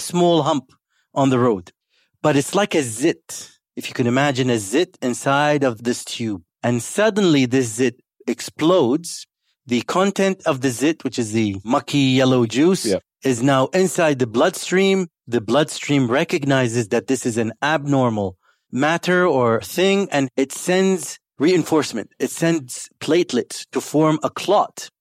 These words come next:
Speaker 1: to protect the blood from this abnormal material. Once that plug of platelet forms, it plugs the artery.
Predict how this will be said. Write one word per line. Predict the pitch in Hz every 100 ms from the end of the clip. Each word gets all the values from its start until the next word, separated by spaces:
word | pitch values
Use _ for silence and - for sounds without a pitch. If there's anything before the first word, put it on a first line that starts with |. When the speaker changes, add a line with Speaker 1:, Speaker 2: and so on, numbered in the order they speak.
| -
Speaker 1:
to | 127
protect | - 131 123 - 180 -
the | - 123
blood | 120 127 104
from | - 127 120
this | 120 - - -
abnormal | 120 117 123 117 113
material. | 110 - 110 - - _ _ _ _ -
Once | 110 151 226 -
that | 185 160 - _ -
plug | 147 170 160 143
of | 139 -
platelet | - 185 175 - 104
forms, | - - 196 185 127 165 - -
it | 135 - _ -
plugs | 160 180 147 120 104 - _ _
the | - -
artery. | 120 104 98 95